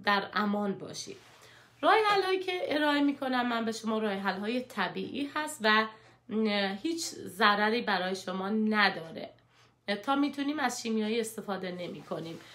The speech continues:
یکی از راه حل‌ها اینترنال کاز هست. من دلیل مشکل رو پیدا می‌کنم که این مشکل اگر مربوط به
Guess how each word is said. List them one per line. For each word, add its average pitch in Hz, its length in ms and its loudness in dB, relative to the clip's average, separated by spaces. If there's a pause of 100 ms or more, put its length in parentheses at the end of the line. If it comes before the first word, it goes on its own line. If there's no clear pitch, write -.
(220)
یکی 359 240 0
از 349 220 4
راه 262 120 6
حل‌ها 220 460 4
اینترنال 240 680 -2
کاز 190 420 -2
هست. 190 240 2
من 240 140 0
دلیل 202 580 0
مشکل 233 460 -4
رو 185 100 -6
پیدا 185 340 -6
می‌کنم 180 580 -6 (340)
که - 80 -2
این 254 100 0
مشکل 240 360 -2
اگر 220 420 2
مربوط 180 360 -2
به 220 220 0